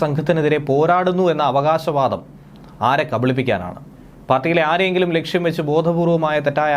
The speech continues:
ആരോപണങ്ങൾ ഉന്നയിച്ചാൽ ഒരിക്കലും അതിന് കൂട്ടുനിൽക്കാൻ പാർട്ടിയെ കിട്ടില്ല എന്നാണ് ജയരാജൻ തറപ്പിച്ചു പറയുന്നത്. എന്നാൽ ഇതോട്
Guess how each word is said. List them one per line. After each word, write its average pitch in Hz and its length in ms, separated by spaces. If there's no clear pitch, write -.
ആരോപണങ്ങൾ 147 460
ഉന്നയിച്ചാൽ 139 480
ഒരിക്കലും 151 360
അതിന് 139 240
കൂട്ടുനിൽക്കാൻ 147 500
പാർട്ടിയെ 139 320
കിട്ടില്ല 160 260
എന്നാണ് 131 260
ജയരാജൻ 131 400
തറപ്പിച്ചു 135 500
പറയുന്നത്. 95 420
എന്നാൽ 190 220
ഇതോട് 214 220